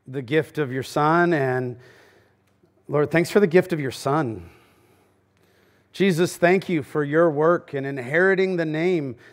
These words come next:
that is above all names. Lord, we confess that you are the way, the truth, and the life, that, that there is no way to the Father, there is no way to the good life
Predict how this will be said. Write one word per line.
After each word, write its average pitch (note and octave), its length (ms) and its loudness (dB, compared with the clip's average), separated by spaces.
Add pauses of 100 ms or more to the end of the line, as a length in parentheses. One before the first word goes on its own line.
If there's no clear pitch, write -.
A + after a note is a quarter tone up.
that D#3+ 120 2
is D#3 120 0
above F#3+ 440 4
all G#3 420 6
names. F3+ 800 -2 (920)
Lord, F3 240 6
we A3 180 2
confess A3 680 6
that D3+ 160 -4
you G3+ 180 2
are A#3 80 10
the G3 100 4
way, G#3 300 6
the F3+ 100 0
truth, G#3+ 380 -2
and G3 100 -4
the E3+ 80 2
life, F#3+ 340 6 (100)
that, E3+ 180 -2 (280)
that F3+ 280 0
there A#3+ 200 8
is D3+ 180 0
no A#3 380 2
way G#3 540 6
to E3 240 -6
the D#3+ 260 -6
Father, G#3 640 8
there A3+ 200 6
is F3 120 2
no A3 180 2
way B3 180 6
to - 140 -4
the F#3 100 0
good C4 340 -2
life G3 220 4